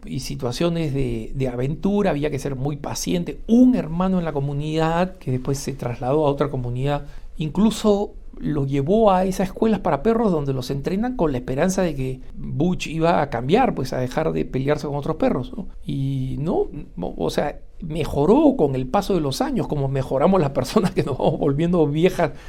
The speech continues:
querramos o no, ¿no? Fue mejorando, pero siempre los perros, hasta cuando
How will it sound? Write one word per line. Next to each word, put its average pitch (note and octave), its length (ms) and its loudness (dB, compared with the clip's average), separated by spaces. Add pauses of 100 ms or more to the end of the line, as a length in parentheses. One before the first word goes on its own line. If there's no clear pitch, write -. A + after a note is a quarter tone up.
(220)
querramos D3 500 2
o B2+ 80 0
no, A3 300 6
¿no? C#3 240 -4 (220)
Fue F3 140 2
mejorando, F3 520 4
pero C#3 200 0
siempre G#3 1040 2
los D3+ 200 -2
perros, F3+ 280 0
hasta C3+ 300 -2
cuando B2 380 -2